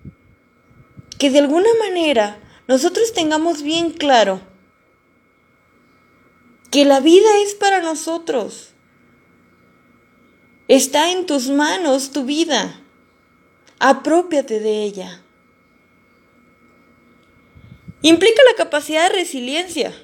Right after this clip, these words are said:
No podemos estar en una situación, y definitivamente cada mujer,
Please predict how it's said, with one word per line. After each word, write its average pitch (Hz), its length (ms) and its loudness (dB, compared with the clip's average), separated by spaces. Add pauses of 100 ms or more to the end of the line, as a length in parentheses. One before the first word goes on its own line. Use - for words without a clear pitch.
(600)
No 311 260 2
podemos 294 680 -2
estar 262 420 -2
en 269 120 -4
una 269 200 -4
situación, 262 760 -2
y 233 220 -6
definitivamente 294 960 -2 (380)
cada 294 280 4
mujer, 254 640 -4